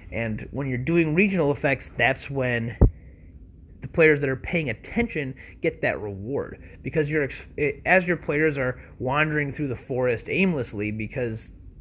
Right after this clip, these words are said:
they're trying to get to an elven city somewhere in the forest, and they're lost.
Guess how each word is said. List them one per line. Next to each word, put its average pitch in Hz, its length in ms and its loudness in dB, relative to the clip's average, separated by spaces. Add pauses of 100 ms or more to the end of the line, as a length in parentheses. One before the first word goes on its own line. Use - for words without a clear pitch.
(280)
they're 117 140 2
trying 123 380 -2
to 120 100 -8
get 127 440 -2
to 123 220 -2
an 107 100 0
elven 113 400 -2
city 143 520 -2 (220)
somewhere 139 460 0
in 117 80 -2
the 104 80 -2
forest, 131 640 0 (1000)
and 131 420 0
they're 113 160 0
lost. 127 600 0